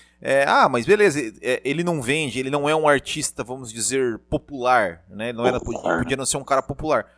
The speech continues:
Speaker 1: Mas, pô, mas tem muitos, muitos artistas que não são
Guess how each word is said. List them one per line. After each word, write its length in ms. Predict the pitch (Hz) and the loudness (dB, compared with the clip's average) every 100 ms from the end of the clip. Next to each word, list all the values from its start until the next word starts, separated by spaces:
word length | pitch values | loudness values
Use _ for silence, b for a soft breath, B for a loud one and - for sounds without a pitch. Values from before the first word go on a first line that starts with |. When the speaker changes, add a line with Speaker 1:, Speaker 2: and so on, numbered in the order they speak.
| _ | _
Speaker 1:
Mas, 100 | - - | -16 -4
pô, 220 | 330 185 | 0 2
mas 200 | 117 - - | 0 -6 -6
tem 120 | 165 | -8
muitos, 400 | 214 370 269 - | -6 -4 -4 -4
muitos 800 | 160 214 294 262 - - - - - | -6 -8 -6 -6 -4 -6 -8 -8 -2
artistas 760 | 135 135 156 156 - 113 - | -2 -2 -6 -8 -8 -8 -8
que 120 | - 135 | -10 -8
não 180 | 156 | -2
são 340 | 156 180 254 | -2 -2 -4